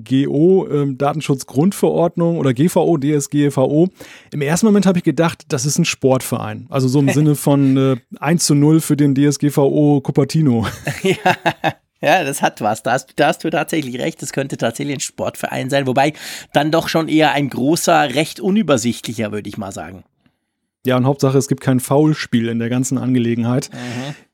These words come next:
Speaker 1: Wir, wir sprechen noch darüber in dieser Sendung. Es wird uns beschäftigen, denn es hat da auch Neuigkeiten von Apple gegeben in der Sache, ganz kurz jetzt vor dem Start.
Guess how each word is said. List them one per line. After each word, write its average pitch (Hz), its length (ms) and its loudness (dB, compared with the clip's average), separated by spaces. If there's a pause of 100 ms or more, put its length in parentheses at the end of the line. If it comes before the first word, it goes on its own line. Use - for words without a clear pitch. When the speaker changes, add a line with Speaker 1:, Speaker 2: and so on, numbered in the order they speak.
Speaker 1:
Wir, 147 320 0
wir 175 140 4
sprechen 196 400 2
noch 202 140 4
darüber 180 340 2
in 175 80 -2
dieser 170 160 4
Sendung. 165 300 0
Es 151 160 -2
wird 165 100 0
uns 156 320 0
beschäftigen, 175 720 0
denn 165 380 0
es - 260 -2
hat 143 160 0
da 135 140 2
auch 143 240 0
Neuigkeiten 139 640 2
von 120 160 0
Apple 165 320 0
gegeben 147 340 0
in 135 80 0
der 143 140 0
Sache, 139 240 -2
ganz 139 240 0
kurz 143 320 0
jetzt 139 160 2
vor 135 200 2
dem 135 180 2
Start. 127 520 -2